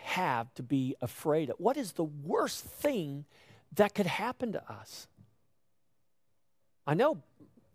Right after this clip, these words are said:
I know most Americans don't wanna even think about it.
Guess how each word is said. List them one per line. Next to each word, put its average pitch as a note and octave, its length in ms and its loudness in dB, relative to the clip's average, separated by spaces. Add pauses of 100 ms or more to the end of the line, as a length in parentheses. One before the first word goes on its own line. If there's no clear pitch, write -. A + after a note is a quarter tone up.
(100)
I F3 100 0
know C4+ 180 2
most F3+ 300 2
Americans D#3 460 0
don't E3 340 2
wanna D#3+ 160 2
even B2+ 200 -4
think C#4+ 280 -2
about F#2 300 -2
it. - 80 -18